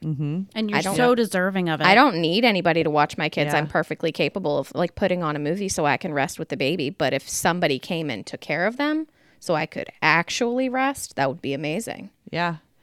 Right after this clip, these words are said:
Speaker 1: No, and I, I absolutely
Speaker 3: Just say
Speaker 1: agree.
Speaker 3: yes.
Speaker 1: It's been, it's been a really interesting couple of weeks postpartum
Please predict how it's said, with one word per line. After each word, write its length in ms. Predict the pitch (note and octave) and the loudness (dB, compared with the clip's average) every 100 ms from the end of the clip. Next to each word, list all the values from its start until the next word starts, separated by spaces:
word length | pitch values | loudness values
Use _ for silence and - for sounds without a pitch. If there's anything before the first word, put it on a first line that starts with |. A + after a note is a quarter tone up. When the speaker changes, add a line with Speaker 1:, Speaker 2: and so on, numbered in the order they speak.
| _ - | _ -6
Speaker 1:
No, 220 | A3 B3+ D#3+ | 0 2 2
and 180 | F3 | 0
I, 280 | E3+ F3 E3 - | 0 0 0 0
I 120 | E3+ | 2
absolutely 340 | D#3+ E3 - | 2 2 -4
Speaker 3:
Just 80 | D3 | 0
say 180 | G3 F#3+ | 2 4
Speaker 1:
agree. 220 | A3 D#3 | 4 2
Speaker 3:
yes. 80 | D3 | -4
Speaker 1:
It's 80 | D3 | -6
been, 280 | - D#3+ D#3+ | -8 -8 -6
it's 180 | - D3+ | -8 -8
been 160 | G3+ A3+ | -4 -4
a 80 | A3+ | -2
really 380 | E3 D#3+ E3 | -2 -2 -2
interesting 500 | F#2+ C#3 D3+ - C3 | -4 -6 -8 -6 -6
couple 300 | B2 B2+ B2+ | -4 -4 -4
of 100 | A#2+ | -4
weeks 220 | C3 B2 - | -6 -8 -6
postpartum 640 | B2 - C3 B2+ B2 | -6 -2 -2 -2 -4